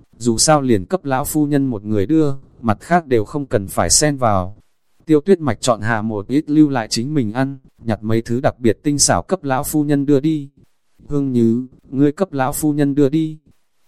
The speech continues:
Tiêu Tuyết Mạch đem hộp đồ ăn cái hảo đưa cho Hương Nhứ. Kia Hương Nhứ liền duỗi tay tiếp được,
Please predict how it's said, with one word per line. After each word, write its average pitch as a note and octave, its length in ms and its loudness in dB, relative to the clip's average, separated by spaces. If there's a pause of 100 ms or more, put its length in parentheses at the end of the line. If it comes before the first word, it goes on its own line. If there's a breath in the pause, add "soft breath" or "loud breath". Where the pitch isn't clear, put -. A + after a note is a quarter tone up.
Tiêu D3+ 140 4
Tuyết F3+ 200 2
Mạch A#2 200 -2
đem C#3+ 200 2
hộp A2 260 -6
đồ G#2+ 140 2
ăn C#3 180 -2
cái B2 220 -2
hảo C#3+ 200 0
đưa C#3 160 2
cho C#3 140 -2
Hương C#3 280 -2
Nhứ. A#2+ 340 0 (800)
Kia D#3 140 0
Hương C#3 280 -4
Nhứ B2 120 0
liền B2+ 240 -2
duỗi C3 200 -2
tay D3+ 200 -2
tiếp G3+ 200 0
được, A#2 260 -2